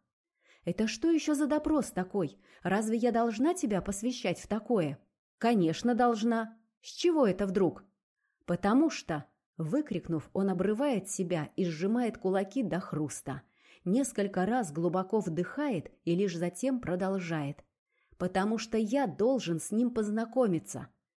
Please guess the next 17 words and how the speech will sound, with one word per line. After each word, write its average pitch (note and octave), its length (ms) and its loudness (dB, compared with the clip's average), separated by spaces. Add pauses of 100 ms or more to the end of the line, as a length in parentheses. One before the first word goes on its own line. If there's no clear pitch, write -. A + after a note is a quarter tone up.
(160)
"Познакомиться? F3+ 960 -2 (140)
Ты A3+ 100 0
сейчас A#3 440 -2
шутишь?" F4+ 540 -2 (600)
Я E3 140 -2
правда A3 340 0
надеюсь, F3 460 0
что - 200 -6
он G#3 120 -2
шутит, A3 520 -4 (220)
потому F#3+ 340 0
что G3 240 -2
иначе A3+ 360 -2
где F#3 320 -2
я E3+ 160 0
опять E3 260 -2
окажусь? F3 580 -2